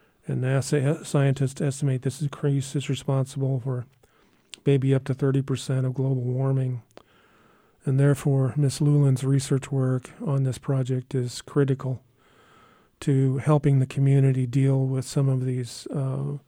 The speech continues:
changes to the Earth's atmosphere.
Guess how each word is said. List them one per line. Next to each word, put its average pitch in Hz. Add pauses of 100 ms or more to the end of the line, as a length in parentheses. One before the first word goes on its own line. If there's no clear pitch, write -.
(420)
changes 135
to 139
the 127
Earth's 127
atmosphere. 131